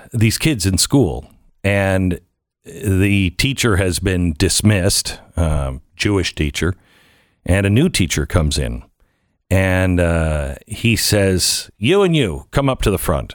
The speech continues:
And they're both Jewish students, and the class likes them. And, you know, the main character of the book is friends. And she just can't understand how, first of all, the guy she likes,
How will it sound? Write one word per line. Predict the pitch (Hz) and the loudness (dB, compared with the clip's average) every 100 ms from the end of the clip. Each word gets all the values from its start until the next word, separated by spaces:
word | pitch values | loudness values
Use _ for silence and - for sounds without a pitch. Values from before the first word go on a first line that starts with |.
| - | -6
And | 98 104 | 0 2
they're | 101 | 2
both | 120 107 | 0 0
Jewish | 98 98 87 | 0 0 0
students, | - 82 67 62 - - - _ _ _ _ - | -2 -2 -2 -10 -12 -20 -20 _ _ _ _ -4
and | 120 123 123 | 0 0 0
the | |
class | 120 170 175 - | 2 0 2 2
likes | 190 - | 0 0
them. | - - - _ _ _ _ | -6 -10 -18 _ _ _ _
And, | 87 95 95 92 85 60 | 0 2 4 2 0 -4
you | 69 95 | -2 0
know, | 76 87 87 - | 2 0 -4 -10
the | 82 87 90 85 | -4 0 2 4
main | 101 101 101 | 4 2 0
character | - 107 95 98 | 0 -2 0 0
of | |
the | 85 | 2
book | 107 110 | 2 2
is | 71 - | -2 -4
friends. | - 131 175 160 - - _ _ _ - _ - | -2 0 0 -2 -6 -12 _ _ _ -20 _ -4
And | 104 104 98 98 90 - | -2 0 2 2 0 -2
she | - - 123 131 143 131 117 95 - | -2 0 0 0 0 0 0 -2 -2
just | 107 98 - | -2 -2 -4
can't | - 120 113 104 98 | -2 0 2 0 0
understand | 104 92 87 - 127 120 98 | 0 0 0 2 2 2 2
how, | 85 107 101 92 82 | 0 0 2 0 0
first | - 143 | -2 -2
of | - | 0
all, | 92 90 87 - - | 2 2 0 -2 -10
the | 95 90 | -8 -4
guy | 85 107 104 101 | -2 0 0 0
she | - 92 | -2 -2
likes, | 82 101 170 107 - - | 0 2 2 0 -4 -4